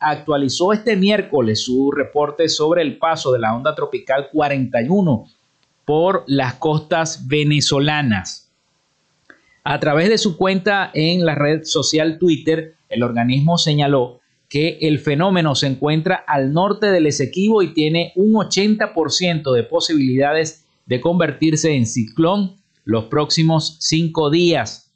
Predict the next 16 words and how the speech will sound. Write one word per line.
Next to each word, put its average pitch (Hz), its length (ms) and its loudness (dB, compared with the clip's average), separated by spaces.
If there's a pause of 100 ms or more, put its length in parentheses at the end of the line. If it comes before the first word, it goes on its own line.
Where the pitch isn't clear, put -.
(400)
por 160 200 0
lo 180 200 0
que 160 200 0
llamó 151 560 2
a 147 60 0
la 135 220 -2
población 160 720 0
a 131 120 -2
mantenerse 147 1000 -2
alerta. 143 680 -4 (340)
Indicó 139 460 0
que 196 80 -2
el 180 100 0
sistema 160 480 0
de 170 80 2
des-, 135 220 0